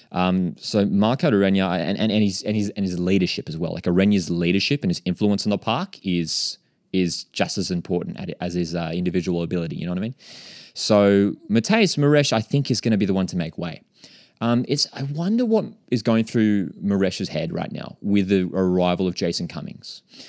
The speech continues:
You know, Mateus Moreira, I wonder what he was told by, you know, by Sergio, by Monty, um, b-, by Ken Shirembi when he came to the club in terms of, like, uh, you know,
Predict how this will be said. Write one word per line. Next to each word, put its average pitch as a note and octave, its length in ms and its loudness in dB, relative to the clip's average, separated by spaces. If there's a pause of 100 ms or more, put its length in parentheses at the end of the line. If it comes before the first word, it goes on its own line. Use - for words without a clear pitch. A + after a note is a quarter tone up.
(160)
You A#2 80 4
know, A#2 100 4
Mateus D3+ 400 2
Moreira, C3 300 0
I A#2 80 2
wonder B2+ 360 4
what C#3 140 2
he A#2+ 120 2
was A2+ 180 0
told G2 360 0
by, F2+ 320 2
you F2 420 0
know, F2 260 0 (480)
by F#2 80 -6
Sergio, G2 640 4
by F2+ 140 2
Monty, F#2 640 0 (280)
um, F2+ 560 0 (340)
b-, - 400 -10
by F#2+ 200 0
Ken G2 240 -4
Shirembi G2 400 0
when G2 120 0
he F#2+ 60 0
came F#2+ 220 -2
to G2+ 80 -8
the F#2+ 80 0
club F#2 300 -2
in F#2 80 -2
terms F2+ 320 -4
of, E2 100 -12
like, F2 420 -6
uh, E2+ 200 -8
you F2 160 -4
know, F2+ 240 -2